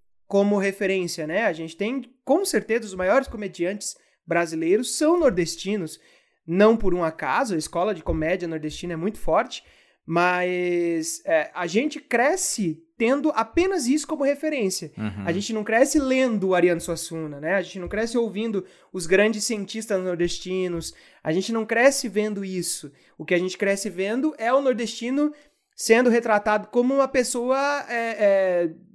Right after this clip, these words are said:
Speaker 1: é, de, de forma pejorativa, né? Como uma pessoa zoada, como uma pessoa, é, normalmente o pobre, normalmente o cara que vai pra São Paulo tentar um emprego,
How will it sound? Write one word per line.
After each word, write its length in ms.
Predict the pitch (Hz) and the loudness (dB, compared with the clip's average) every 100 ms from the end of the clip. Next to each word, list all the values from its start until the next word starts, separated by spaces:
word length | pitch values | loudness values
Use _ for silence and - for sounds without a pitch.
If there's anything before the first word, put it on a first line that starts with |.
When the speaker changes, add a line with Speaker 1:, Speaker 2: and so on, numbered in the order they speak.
| _ | _
Speaker 1:
é, 180 | 185 180 | -6 -6
de, 160 | 160 | -8
de 100 | 175 | -12
forma 240 | 190 214 226 | 0 2 4
pejorativa, 480 | 226 240 254 262 202 | 4 4 2 -2 -6
né? 80 | 170 | -4
Como 140 | 185 | -4
uma 40 | 180 | -2
pessoa 260 | 190 202 | 0 0
zoada, 760 | 190 240 202 214 214 185 160 156 | 0 4 6 4 2 0 -2 -6
como 160 | 165 | -6
uma 100 | 170 | -10
pessoa, 420 | 170 175 175 170 160 - _ _ | -8 -8 -4 -6 -6 -14 _ _
é, 340 | - 156 156 151 151 | -2 2 2 -2 -6
normalmente 520 | 165 190 196 190 185 | -2 0 2 0 0
o 60 | 196 | -2
pobre, 880 | - 175 185 190 185 165 170 160 - - | 4 8 8 8 6 4 4 4 -2 -14
normalmente 400 | - 180 190 190 | -8 -2 -2 -2
o 40 | 202 | 0
cara 240 | 190 190 | 2 2
que 120 | 190 | 0
vai 200 | 175 175 | -2 0
pra 140 | 185 196 | 0 0
São 220 | - 190 | -2 -4
Paulo 380 | 185 170 185 185 | 0 2 2 2
tentar 320 | 180 165 175 | -2 -4 -4
um 80 | 180 | -4
emprego, 760 | 175 - 175 190 190 170 190 | -4 0 4 6 4 -2 -6